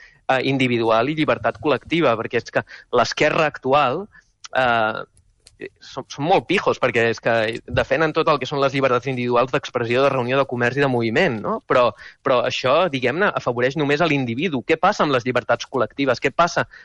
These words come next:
amb l'accés a la salut? Què passa amb, amb la dignitat de les persones i, i el dret a, a la vida, no? Aquestes llibertats col·lectives, eh, doncs, fins ara no, no, no les havíem valorades.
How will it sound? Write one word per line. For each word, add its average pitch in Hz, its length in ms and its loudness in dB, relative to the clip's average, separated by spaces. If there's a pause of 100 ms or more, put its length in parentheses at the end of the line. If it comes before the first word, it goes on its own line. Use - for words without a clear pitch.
(160)
amb 131 140 2
l'accés 135 340 0
a 120 80 4
la 123 100 0
salut? 131 300 -2
Què 131 140 -2
passa 139 320 2 (240)
amb, 117 200 -6
amb 117 220 -2
la 107 100 4
dignitat 113 380 -2
de 123 100 2
les - 100 -10
persones 117 480 0
i, 117 80 2 (240)
i - 100 2
el 110 220 2
dret 131 280 0
a, 113 160 2
a 120 160 0
la 110 140 0
vida, 127 320 -2
no? 214 180 -2 (400)
Aquestes 131 480 0
llibertats 143 420 0
col·lectives, 151 720 0 (460)
eh, 113 640 0 (440)
doncs, 123 420 -6
fins 127 160 -2
ara 123 160 4
no, 143 180 0
no, 135 200 0
no 139 260 0
les 127 100 0
havíem 120 240 0
valorades. 110 500 0